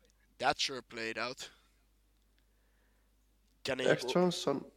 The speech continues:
Speaker 2: tuliko se Buffalosta? Mulla se tuli Columbuksesta.
Speaker 1: Siis se tuli Ufana.
Speaker 2: Aa, okei, joo.
Speaker 1: Mut ne vaihto, Pittsburgh vaihto kaksi jätkää, et niillä on varaa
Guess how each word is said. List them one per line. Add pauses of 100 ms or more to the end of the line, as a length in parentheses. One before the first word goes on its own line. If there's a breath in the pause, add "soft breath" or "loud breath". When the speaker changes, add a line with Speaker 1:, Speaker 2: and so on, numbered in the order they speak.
(140)
Speaker 2:
tuliko
se
Buffalosta?
Mulla
se
tuli
Columbuksesta. (180)
Speaker 1:
Siis
se
tuli
Ufana. (840)
Speaker 2:
Aa,
okei,
joo. (100)
Speaker 1:
Mut
ne
vaihto, (400)
Pittsburgh
vaihto
kaksi
jätkää,
et
niillä
on
varaa